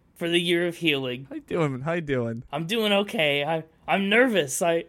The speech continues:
Speaker 1: I have butterflies in my mixtaper stomach.
Speaker 2: Mixtaper. Stop eating butterflies then. I told you. They're not part of a balanced diet.
Speaker 1: <laughs> You're right. That would be a good place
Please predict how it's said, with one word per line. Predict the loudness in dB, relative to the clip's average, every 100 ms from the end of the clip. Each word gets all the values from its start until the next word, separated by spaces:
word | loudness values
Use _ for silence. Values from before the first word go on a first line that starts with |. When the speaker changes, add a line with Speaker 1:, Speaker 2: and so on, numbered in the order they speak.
| 0
Speaker 1:
I | 2
have | 2 2
butterflies | 2 2 -2 0 0 0
in | -2
my | -2
mixtaper | 0 -2 -4 -6 -6 -8
stomach. | -8 -8 -8 -10 -20 -10
Speaker 2:
Mixtaper. | -10 -8 -8 -8 -8 -10 -12 -12
Stop | -6 -4 -4
eating | -6 -4
butterflies | -4 -4 -8 -12 -14 -14
then. | -16 -14
I | -10
told | -4 -4 -4
you. | -8 -14
They're | -14 -14 -18 -20 -20 -8
not | -4 -2
part | 0 -2
of | 0
a |
balanced | 0 0 0 -4
diet. | -6 -6 -10 -16
Speaker 1:
<laughs> | _ -10
You're | -6 -2
right. | -2 -2 -6
That | -10
would | -10 -4
be | -2
a | -2
good | -4 -10 -10 -12
place | -4 -4 -4